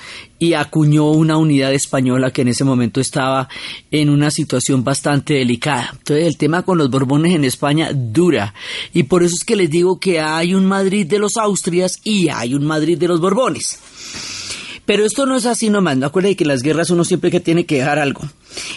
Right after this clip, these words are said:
Entonces, esta guerra se le va a poner fin con la paz de Utrecht. Y esa paz de Utrecht se pacta que España se queda sin los territorios en el continente europeo.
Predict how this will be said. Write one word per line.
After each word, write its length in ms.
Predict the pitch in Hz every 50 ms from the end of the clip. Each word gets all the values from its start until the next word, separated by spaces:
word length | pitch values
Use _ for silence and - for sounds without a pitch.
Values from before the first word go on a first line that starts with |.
| - -
Entonces, 720 | - 190 185 - - 208 202 190 - 233 233 220 - - - -
esta 400 | 175 196 214 190 - - 240 233
guerra 400 | 190 226 226 202 185 208 208 196
se 200 | - - 185 170
le 140 | 156 156 147
va 80 | 151 156
a 100 | 160 -
poner 280 | 185 180 175 175 151
fin 220 | - - 196 185 175
con 220 | - - 190 180
la 160 | 165 143 -
paz 220 | - 160 160 160 131
de 160 | 170 - -
Utrecht. 460 | - 202 180 - 202 143 - - - - - - - - - _ _ _ _ _ _ _ _ _ _ _ _ - - - - - - -
Y 200 | 180 180 196 220
esa 340 | 240 240 - - 247 233 -
paz 240 | 240 220 220 208
de 140 | 165 220 220 -
Utrecht 560 | 202 190 185 - 175 180 180 180 - - -
se 240 | - - - 156 151
pacta 680 | 151 - - 175 165 - - - - 143 - - - _ - - - - - - _ -
que 220 | - 208 202 190
España 800 | 185 180 - - - - 233 226 240 233 226 233 247 247 240 - _ _ _ _ _ _ -
se 300 | - - - - 190 -
queda 360 | - 208 208 208 220 226 - -
sin 360 | - - - - 214 202 190
los 220 | 175 170 170 - -
territorios 760 | - 180 156 165 160 - - 190 190 196 208 208 202 - - _ _
en 240 | - 185 185 180 175
el 220 | 165 160 156 147 -
continente 960 | - 170 170 156 151 - - 156 151 156 160 170 180 175 - - 185 175 -
europeo. 760 | - 156 147 139 135 131 131 120 - - 185 175 147 110 -